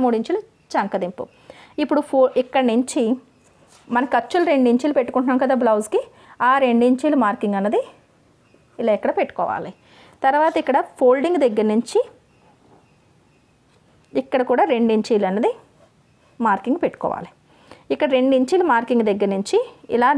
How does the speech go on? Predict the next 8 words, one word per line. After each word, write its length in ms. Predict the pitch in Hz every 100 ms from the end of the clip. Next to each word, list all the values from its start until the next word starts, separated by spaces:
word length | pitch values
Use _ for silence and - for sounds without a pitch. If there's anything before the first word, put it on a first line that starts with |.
| 240
డౌన్ 240 | 196 214 247
తీసుకుంటూ 580 | 226 - 233 233 240 480 - - _ _ _ _ _ -
ఈ 40 | 302 339
రెండు 160 | 233 214
ఇంచుల 180 | 208 214
దగ్గరికి 240 | 196 240 392 240
కలాలి. 320 | 196 - - - _ _ _ _ _ _ _ _ _ _ _ _ _ _ _ _ _ _ _ _ _ _ _ _ _ _ _ _ _ -
ఇలా. 120 | 220